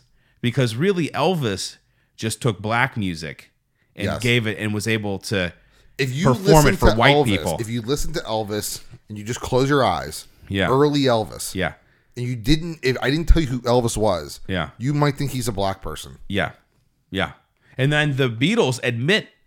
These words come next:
Speaker 1: they admit to this in, like, in, in, in interviews. "We just took American rock and roll, put it through our British filter, and gave it back to white, to white American kids, and they,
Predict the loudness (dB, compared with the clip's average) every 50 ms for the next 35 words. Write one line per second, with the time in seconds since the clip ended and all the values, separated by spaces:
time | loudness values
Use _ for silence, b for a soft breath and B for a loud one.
0 | _ -10 -4 -2 -2 0 0 0 -2 -2 -2 -4 -4 -4 -4 -6 -10 -10 -8 -10
1 | -12 -12 -12 -16 -14 -8 -4 -2 -2 -2 -2 -2 -4 -4 -2 -2 -2 -2 -2 -4
2 | -6 -6 -10 -10 -12 -16 -20 _ _ _ _ _ _ _ _ _ _ _ _ _
3 | _ _ _ _ -18 -16 -12 -8 -4 -2 0 0 0 0 0 -2 -2 0 0 0
4 | 0 0 0 2 4 4 4 4 4 2 0 2 2 2 2 2 2 0 2 4
5 | 4 4 4 2 0 -2 -6 -8 _ _ _ _ _ _ _ _ _ _ -6 0
6 | 2 4 4 2 0 -2 -2 0 2 2 2 2 0 0 2 2 2 2 0 -2
7 | -2 0 0 0 0 -2 -2 -2 -2 -2 -6 -10 _ _ _ _ _ _ _ _
8 | _ -2 -2 0 0 2 2 4 4 2 0 0 0 0 0 0 -2 -4 -6 -2
9 | -2 -2 -2 -4 _ _ -12 -6 -4 -2 0 2 0 0 0 2 4 4 4 4
10 | 4 2 -2 -6 -6 -4 -2 0 0 2 0 -2 -4 -8 -12 -8 -6 -4 -4 -2
11 | -4 -6 -8 -10 -14 -12 -6 -2 -2 -2 -2 -2 -6